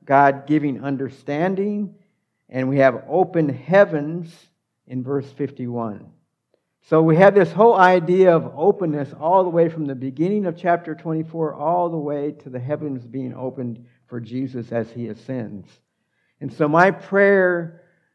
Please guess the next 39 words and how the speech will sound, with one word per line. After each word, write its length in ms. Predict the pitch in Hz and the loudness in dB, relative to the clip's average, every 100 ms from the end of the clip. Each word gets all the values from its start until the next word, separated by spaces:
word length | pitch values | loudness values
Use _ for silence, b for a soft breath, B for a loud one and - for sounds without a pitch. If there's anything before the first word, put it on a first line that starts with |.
| b 135 | b -4
as 160 | 131 | 4
I 100 | 151 | 4
was 200 | 139 - | 4 -2
studying 680 | - - 185 196 170 151 127 | -8 4 4 6 2 0 -2
this 180 | 131 - | -6 -10
scripture 560 | - 117 - 117 117 | -14 -14 -12 -16 -14
was 260 | 123 123 - | -12 -12 -4
that 340 | 127 127 - | -2 -2 -4
God 320 | 139 139 147 139 | 2 4 4 0
would 160 | 135 | -8
give 180 | 139 120 | -8 -6
me 320 | 123 147 160 | -6 -4 -6
understanding, 960 | 143 135 123 - 131 120 120 120 120 - | -6 -10 -12 -14 -12 -10 -10 -12 -14 -16
that 180 | 123 113 | -14 -12
he 120 | 123 | -8
would 140 | 127 113 | -10 -10
open 360 | 131 151 143 | -10 -8 -8
my 320 | 127 127 127 - _ _ | -6 -6 -8 -12 _ _
mind 540 | 117 123 123 127 127 120 | -10 -8 -6 -6 -8 -8
and 100 | 107 | -10
my 160 | 107 | -12
heart. 560 | 104 - 127 131 - _ b b 123 | -14 -6 -4 -4 -8 _ b b -12
And 120 | 113 | -6
my 140 | 120 | -6
prayer 340 | 120 160 151 156 | -4 2 2 2
for 460 | 160 127 117 - b b - | -2 -10 -10 -12 b b -8
you 320 | 151 160 151 | -2 0 0
has 280 | 143 135 123 | 4 2 2
been, 640 | 107 151 151 165 202 156 _ _ _ - | -4 -2 0 -2 -6 -12 _ _ _ -20
up 100 | - | -12
to 80 | 131 | -8
this 260 | 143 - | -8 -8
moment 380 | 139 139 156 160 | -6 -4 -2 -2
and 260 | 135 117 - _ _ _ _ 131 | -2 -6 -10 _ _ _ _ -12
remains, 640 | 131 135 139 156 165 160 b b - | -6 -4 -2 -2 -4 -8 b b -12
that 160 | 113 | -4
God 300 | 135 127 123 | 0 2 0
would 240 | 127 110 127 | -4 -10 -4
give 400 | 139 127 110 | -2 -2 -6